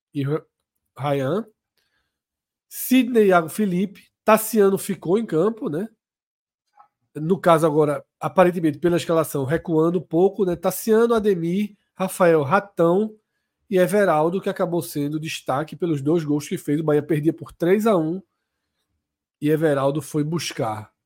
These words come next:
tá? É, como a gente falou, tem uma, uma, uma mudança, né? Aí você tem uma transição dois mil e vinte e três e dois mil e vinte e quatro, tá?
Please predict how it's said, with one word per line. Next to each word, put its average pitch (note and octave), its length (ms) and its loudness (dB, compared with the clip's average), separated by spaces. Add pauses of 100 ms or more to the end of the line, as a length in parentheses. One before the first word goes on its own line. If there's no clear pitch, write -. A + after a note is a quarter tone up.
(100)
tá? B2 300 -12 (960)
É, A2+ 220 -8
como E3 180 0
a D#3+ 60 4
gente F3 160 -2
falou, G3+ 320 6
tem C4+ 160 0
uma, B3 260 6
uma, F3+ 500 2 (1080)
uma D#3+ 100 6
mudança, E3+ 720 4 (120)
né? D3+ 440 -8 (140)
Aí B2 300 -6
você C3+ 180 -4
tem C#3 180 -2
uma C3+ 140 -2
transição D3+ 800 0 (340)
dois C#3+ 200 4
mil D3 140 4
e - 20 6
vinte D3+ 160 -6
e - 60 -20
três C3+ 540 0 (960)
e C#3 180 0
dois C#3+ 220 2
mil D3 140 2
e - 20 4
vinte E3+ 160 -6
e - 60 -20
quatro, - 500 -4 (400)
tá? A2 320 -10